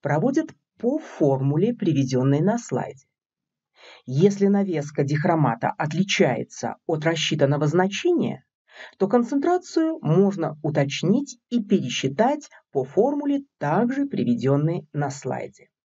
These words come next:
Напоминаю, что расчет концентрации выполняется с точностью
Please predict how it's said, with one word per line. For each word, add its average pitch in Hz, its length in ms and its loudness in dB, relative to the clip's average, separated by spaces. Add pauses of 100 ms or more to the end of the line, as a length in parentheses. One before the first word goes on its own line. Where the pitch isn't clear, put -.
(500)
Напоминаю, 143 640 0
что 135 200 -4
расчет 135 360 0
концентрации 147 800 0
выполняется 131 760 0
с - 140 -14
точностью 135 840 -4